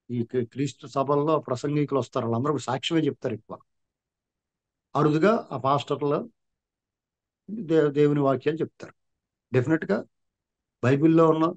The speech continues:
బైబిల్ గ్రంథంలో ఉన్న దేవుని వాక్యాలన్నీ కూడా మనం ఖచ్చితంగా ఆచరించదగ్గవి. ఏ మత గ్రంథమైనా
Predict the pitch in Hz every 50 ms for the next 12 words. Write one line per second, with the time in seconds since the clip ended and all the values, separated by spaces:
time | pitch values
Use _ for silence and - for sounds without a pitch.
0 | - - - 131 143 151 147 147 156 143 143 151 147 151 151 151 156 151 151 151
1 | 156 151 139 143 147 151 151 147 143 147 139 - 147 143 143 139 139 147 143 135
2 | 135 139 151 196 - _ _ _ _ _ _ _ _ _ - - - 127 - 139
3 | - - - - 185 175 175 156 143 139 123 - - 117 113 110 101 104 101 92
4 | 92 90 95 98 95 - _ _ _ _ _ _ _ _ _ _ _ _ _ _
5 | _ _ _ _ - 127 139 156 160 165 160 156 156 139 151 151 147 147 143 147
6 | 147 143 147 170 202